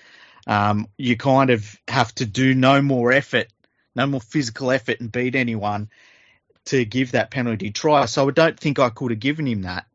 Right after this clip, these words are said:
But if they had given it a penalty try at the same time, I would have said, "Look, fair enough."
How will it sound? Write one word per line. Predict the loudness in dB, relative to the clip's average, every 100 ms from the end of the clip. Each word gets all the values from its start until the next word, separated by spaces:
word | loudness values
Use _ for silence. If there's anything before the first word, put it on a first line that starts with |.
| _ _ _ _ _ _
But | 0 2 2 -2 _ _ _
if | -10 -6
they | -4 -2
had | -4
given | -6 -6 -6
it | -8
a |
penalty | -8 -6 -6 -6
try | -6 -2 -2
at | -2
the |
same | -6 -6 -6
time, | -4 -4
I | -4
would | -6
have | -6
said, | -4 -2
"Look, | -4 -8 -14 _ _ _ _
fair | -4 -2
enough." | -6 -8 -12